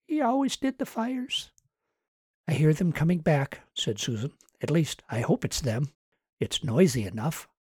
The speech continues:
Susan pulled her rifle around to the low ready position. The mother and son ducked under the tarp. They looked very tired and winded as they dragged themselves into the shelter.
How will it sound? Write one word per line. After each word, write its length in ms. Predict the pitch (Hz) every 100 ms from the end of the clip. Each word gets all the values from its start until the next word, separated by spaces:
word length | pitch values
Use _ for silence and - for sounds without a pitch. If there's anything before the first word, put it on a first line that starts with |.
| _ _ _ _ _ _ _ -
Susan 360 | 170 123 147
pulled 240 | - 139 131
her 120 | 151
rifle 360 | 131 127 165
around 420 | 147 139 107 110 -
to 120 | 143
the 100 | 123
low 180 | 123 117
ready 280 | 117 113
position. 520 | 117 135 123 101 - - _ _ _ -
The 80 |
mother 280 | 135 127 131
and 140 | 135 127
son 380 | 165 117 131
ducked 280 | 131 127 -
under 200 | 120 120
the 120 | 117
tarp. 300 | - 131 - _ _ _ _ _ _ -
They 80 |
looked 240 | 135 135 -
very 340 | 120 135 117
tired 500 | - 165 127 113 113 -
and 180 | 123 127
winded 440 | 156 123 117 - -
as 180 | 151 107
they 120 | 127
dragged 380 | 113 131 131 123
themselves 500 | 127 120 139 127 120
into 180 | 117 113
the 120 | 120
shelter. 480 | - 127 107 113